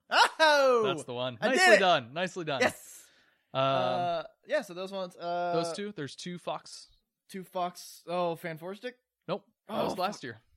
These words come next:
Speaker 2: Twenty fifteen.
Speaker 1: Oh, that's right. Uh, two Fox.
Speaker 2: Yep.
Speaker 1: Not Amazing Spider-Man two.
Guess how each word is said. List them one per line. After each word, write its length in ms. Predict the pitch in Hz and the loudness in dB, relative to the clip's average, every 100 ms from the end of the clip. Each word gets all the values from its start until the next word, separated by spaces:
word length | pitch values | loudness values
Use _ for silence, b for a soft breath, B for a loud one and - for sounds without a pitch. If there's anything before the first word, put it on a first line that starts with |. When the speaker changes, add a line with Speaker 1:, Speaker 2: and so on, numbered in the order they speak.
| _ _ _ | _ _ _
Speaker 2:
Twenty 140 | - 160 | -16 -12
fifteen. 380 | 175 - 120 104 _ _ _ _ _ _ 220 | -12 -12 -16 -16 _ _ _ _ _ _ -8
Speaker 1:
Oh, 100 | 214 | -6
that's 180 | 196 190 | -6 -4
right. 220 | 170 123 _ - | -6 -6 _ -8
Uh, 920 | 165 165 160 160 160 156 156 147 143 - _ _ _ _ - | -4 -2 0 0 0 -2 -2 -4 -8 -14 _ _ _ _ -20
two 120 | 175 - - | -20 -20 -10
Fox. 580 | 170 226 - - - _ _ | -8 -8 -10 -20 -20 _ _
Speaker 2:
Yep. 200 | 113 151 _ _ _ _ _ _ _ _ _ _ _ _ _ _ _ | -12 -12 _ _ _ _ _ _ _ _ _ _ _ _ _ _ _
Speaker 1:
Not 120 | 160 349 | -14 -12
Amazing 260 | 180 139 | -12 -14
Spider-Man 340 | - 156 131 110 | -12 -12 -12 -14
two. 340 | 196 170 117 | -14 -14 -16